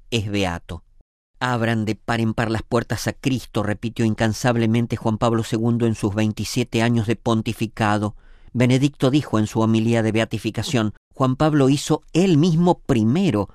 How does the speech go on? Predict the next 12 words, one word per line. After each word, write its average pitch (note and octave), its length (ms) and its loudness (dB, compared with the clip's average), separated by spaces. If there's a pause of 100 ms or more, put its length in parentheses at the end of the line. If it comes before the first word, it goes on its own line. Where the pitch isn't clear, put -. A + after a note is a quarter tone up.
lo G#2 220 -2
que G#2 120 -2
nos G2 200 -2
pidió G2 440 -2
a G2 60 0
nosotros". F2+ 680 -8 (580)
"No D3 240 2
tengan C#3+ 460 2
miedo", A2 420 2
agregaba G#2 480 -2
siempre A#2+ 480 -2
Wojtyła G#2+ 600 -2